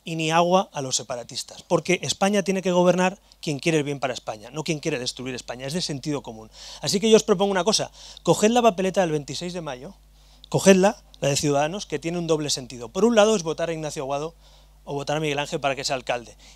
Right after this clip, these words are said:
Pero por el otro lado, tiene un lado que pone dignidad. Es la papeleta de la dignidad, la papeleta que ayer se levantó en el Congreso para defender a todos los españoles, la papeleta que se va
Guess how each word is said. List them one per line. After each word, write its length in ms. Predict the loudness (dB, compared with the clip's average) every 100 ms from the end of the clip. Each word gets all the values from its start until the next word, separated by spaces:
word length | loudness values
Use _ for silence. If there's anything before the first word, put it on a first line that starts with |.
| -6
Pero 180 | -4 -2
por 140 | -4
el 80 | -2
otro 180 | -2 0
lado, 300 | -2 -2 -10 -20 _ _ -14
tiene 280 | -10 -10 -10
un 200 | -12 -4
lado 180 | -4 -4
que 140 | -6
pone 200 | -8 -8
dignidad. 460 | -8 -12 -14 -14 -18 -20 -20 -20 -16 -6
Es 140 | 0
la 140 | 4
papeleta 440 | 4 2 -2 2 2
de 100 | 2
la 120 | 0
dignidad, 460 | -2 -6 -4 -4 -2
la 100 | -4
papeleta 380 | -2 2 4
que 60 | 4
ayer 200 | 2 2
se 100 | 2
levantó 360 | 2 2 0 0
en 60 |
el 100 | 0
Congreso 400 | 0 -2 -2 -2
para 160 | 2 2
defender 360 | 0 -8 -6
a 60 | -6
todos 160 | -4 -4
los 120 | -4
españoles, 540 | -8 -12 -12 -12 -14 -16 -2
la 100 | 4
papeleta 440 | 6 6 6 6 6
que 120 | 4
se 160 | 6
va 240 | 10 10